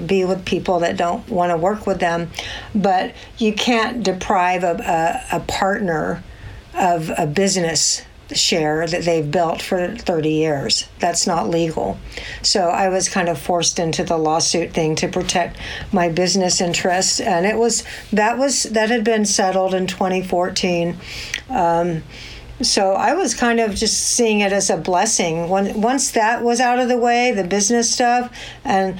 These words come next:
I miss the band a lot. I like being in the Go-Go's a lot. I like performing. I like the fans. I love the music. I love the, the people that I played with. So I, I'm not gonna say I didn't miss it and it wasn't painful to see them playing,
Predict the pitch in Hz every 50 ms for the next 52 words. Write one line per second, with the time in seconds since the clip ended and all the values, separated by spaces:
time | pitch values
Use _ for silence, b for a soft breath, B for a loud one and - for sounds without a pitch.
0 | B B - - 233 220 214 208 247 285 - - - 294 240 202 202 190 175 170
1 | 175 185 196 190 185 180 185 196 226 240 214 202 - 202 202 208 202 226 247 233
2 | 226 202 185 180 180 175 170 175 180 175 185 175 175 180 185 175 185 185 175 -
3 | 180 170 185 202 220 220 196 185 185 185 185 190 190 196 - - - 196 196 -
4 | - 190 185 185 190 208 220 226 226 190 180 180 185 185 190 190 190 185 175 180
5 | - 190 180 180 185 190 196 214 226 220 - - B B B B B B - 202
6 | 190 190 185 175 170 175 175 175 175 185 190 190 185 - 226 220 220 220 - B
7 | B B B B - 190 190 196 190 185 180 170 175 190 175 - - - - 185
8 | 170 175 - 214 254 285 - 262 185 170 180 190 175 175 180 - - 226 247 269
9 | 277 233 190 175 175 170 170 B B B B B - - - 240 220 214 214 -
10 | - 214 233 233 233 240 220 208 202 - - 208 196 185 185 175 175 214 208 190
11 | 190 180 180 180 190 220 233 - - 196 175 175 165 180 180 185 175 185 196 196
12 | 196 196 190 180 - - 196 196 214 220 220 - 180 180 175 180 170 - - 185
13 | 175 175 175 170 170 - - 196 202 202 196 190 180 180